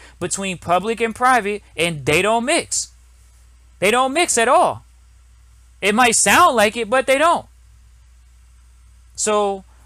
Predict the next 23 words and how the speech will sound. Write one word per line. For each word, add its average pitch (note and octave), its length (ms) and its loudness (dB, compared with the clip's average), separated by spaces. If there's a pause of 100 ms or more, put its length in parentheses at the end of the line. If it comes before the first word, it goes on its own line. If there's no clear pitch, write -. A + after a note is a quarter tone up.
(200)
um, F#3 360 -2
you G#3+ 100 -6
know, G#3+ 140 0
that's C#4 240 2
important, A#3 500 -6
is - 140 -6
to, F3+ 220 -6
is G#3+ 160 -4
to - 160 -6
understand, G3+ 520 -4
look, G#3+ 220 -4
I G#3+ 140 2
gotta G#3+ 220 0
really G3 260 -6
focus G3 380 -8
on F#3 160 -6
getting F#3 280 -6
into F#3+ 240 -6
a E3+ 80 -4
position F#3 440 -8
of F#3 100 -10
privacy. G3+ 520 -2
Otherwise, F3 640 0